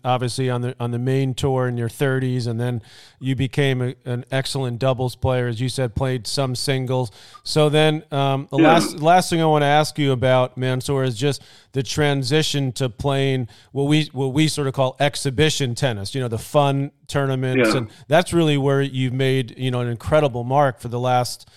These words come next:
Speaker 1: twenty-five, thirty years. And how did that all start?
Speaker 2: That all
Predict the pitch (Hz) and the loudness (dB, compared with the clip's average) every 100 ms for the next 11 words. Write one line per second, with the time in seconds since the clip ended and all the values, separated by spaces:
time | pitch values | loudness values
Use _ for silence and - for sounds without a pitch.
0 | - _ - 147 143 123 131 123 - 147 | -20 _ -2 0 0 2 2 2 0 0
1 | 135 120 135 156 131 117 120 104 160 170 | 0 0 2 2 2 0 -4 0 2 4
2 | 160 143 147 147 147 - _ _ _ 151 | 4 2 4 6 4 -2 _ _ _ 4
3 | 147 139 - 156 131 98 _ _ - _ | 4 4 0 2 2 0 _ _ -20 _
4 | _ _ _ _ _ _ _ _ - - | _ _ _ _ _ _ _ _ -16 -14
5 | - - - - _ - 202 214 214 214 | -14 -16 -18 -20 _ 0 2 4 4 4